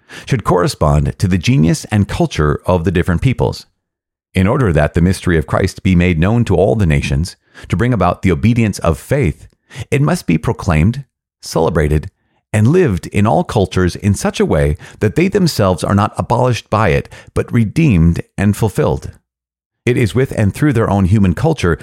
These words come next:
assumed and transfigured by Christ, that the multitude of God's children has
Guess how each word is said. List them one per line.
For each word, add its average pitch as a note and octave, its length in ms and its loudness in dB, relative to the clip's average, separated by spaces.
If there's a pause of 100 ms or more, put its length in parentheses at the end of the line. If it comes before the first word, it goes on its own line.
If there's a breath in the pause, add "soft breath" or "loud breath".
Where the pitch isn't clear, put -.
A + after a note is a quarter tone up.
(140 loud breath)
assumed A2 520 0
and F#2+ 160 0
transfigured G2 680 0
by D#2+ 140 0
Christ, A#2 500 -2 (380 soft breath)
that - 160 -4
the G#2 80 0
multitude D#3+ 440 2
of E2+ 120 0
God's E2 260 0
children F2 380 -2
has C3 320 -2